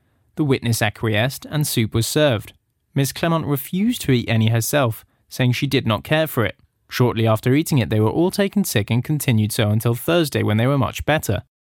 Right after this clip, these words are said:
On that day, Mary proposed that they should have more soup and again refused to eat it. The family were all taken sick and the sister grew suspicious.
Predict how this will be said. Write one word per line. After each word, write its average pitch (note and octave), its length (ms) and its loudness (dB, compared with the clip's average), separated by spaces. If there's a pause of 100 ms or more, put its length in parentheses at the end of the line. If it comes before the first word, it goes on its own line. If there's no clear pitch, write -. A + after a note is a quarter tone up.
(120)
On A#2 160 4
that A2 180 0
day, G#2+ 220 0
Mary B2 340 2
proposed A#2+ 460 -2
that G#2+ 80 -2
they B2 120 0
should C#3 160 0
have A2+ 200 0
more A#2 220 0
soup F3+ 360 -2
and A#2+ 140 2
again B2 360 2
refused G#2+ 440 0
to - 100 -2
eat E3+ 240 0
it. G#2+ 160 -2 (760)
The A#2+ 80 0
family C3 340 -2
were E3 160 0
all B2+ 160 2
taken A2+ 340 2
sick C#3+ 280 -2
and A#2 360 2
the A2+ 220 -2
sister D3+ 400 -2
grew G#2 220 -2
suspicious. - 800 -4